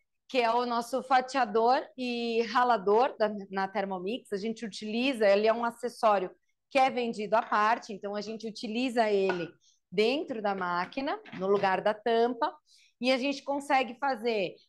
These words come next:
o fatiado grosso e fino e o ralado grosso e fino, tá? É, tem essas funções na tela da máquina, então ele é bem prático, bem rápido de utilizar,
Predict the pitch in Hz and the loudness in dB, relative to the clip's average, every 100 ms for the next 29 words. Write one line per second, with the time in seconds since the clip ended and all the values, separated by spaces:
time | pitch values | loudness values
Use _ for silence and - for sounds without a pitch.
0 | _ - 233 233 240 233 254 247 - 247 | _ -4 0 2 2 2 0 0 -2 0
1 | 202 190 190 185 - 196 247 262 320 359 | 2 0 -2 -6 -6 2 4 6 4 0
2 | 320 - 262 - 262 262 277 302 302 - | -14 -10 -10 -8 -4 -2 0 -2 -4 -4
3 | 285 294 294 254 220 202 214 254 254 254 | -2 0 2 2 2 0 -2 2 4 4
4 | 262 - - 269 254 208 170 151 - _ | 0 -12 -12 -8 -2 -2 -2 -8 -14 _
5 | 160 165 190 233 _ _ - - _ 175 | -4 0 0 0 _ _ -20 -20 _ -2
6 | 190 190 196 190 185 190 - 233 226 226 | 0 0 0 2 2 2 4 2 2 0
7 | 214 - 240 233 214 208 214 220 196 190 | -4 -4 -6 0 0 0 -2 2 4 4
8 | 226 247 208 214 - 233 208 226 220 226 | 4 4 2 2 -2 -6 -2 -2 0 -2
9 | 202 269 - 247 220 226 - 208 262 277 | -2 -6 -2 2 2 0 -4 -4 -2 -2
10 | 190 214 247 285 262 196 196 202 202 202 | 0 4 4 4 -2 -4 -8 -8 -6 -6
11 | 185 175 180 240 | -2 0 0 0